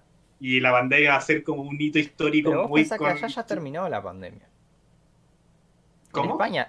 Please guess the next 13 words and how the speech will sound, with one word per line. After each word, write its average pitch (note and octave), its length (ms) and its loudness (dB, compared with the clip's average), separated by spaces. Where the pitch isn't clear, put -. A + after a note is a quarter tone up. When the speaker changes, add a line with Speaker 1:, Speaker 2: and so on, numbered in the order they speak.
Speaker 2:
o B2+ 40 -6
sea, D3 140 0
vos A3 120 2
pensás F3+ 220 -4
que E3+ 60 -6
en C3+ 60 -4
España D#3 300 -2
están D3 220 -6
de B2 80 -8
joda C#3 400 0
hace G#2 220 -10
meses. C3 680 -10
Speaker 1:
Sí, C3 340 -2